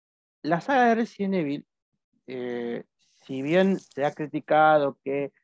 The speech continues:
no, porque ahora no tiene zombies, porque ahora sí tiene zombies, eh, si hay algo en lo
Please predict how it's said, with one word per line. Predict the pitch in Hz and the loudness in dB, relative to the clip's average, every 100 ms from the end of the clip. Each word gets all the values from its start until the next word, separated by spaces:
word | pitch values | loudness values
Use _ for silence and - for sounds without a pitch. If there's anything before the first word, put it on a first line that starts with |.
| _ | _
no, | 175 202 202 | 0 0 0
porque | 175 - 143 | -4 -4 -2
ahora | 139 | -2
no | 131 | -2
tiene | 127 127 123 | -8 -8 -8
zombies, | - 185 185 175 | 0 0 2 -2
porque | - - 135 | -6 -10 -6
ahora | 139 | -8
sí | - | -10
tiene | 123 127 - | -14 -14 -2
zombies, | 190 180 170 165 _ _ _ _ | 0 2 -2 -4 _ _ _ _
eh, | 147 156 - _ - | -6 -6 -8 _ -6
si | 165 | -2
hay | |
algo | 196 220 202 180 175 | 0 4 4 4 2
en | - 143 127 | -4 -6 -6
lo | 127 123 | -4 -4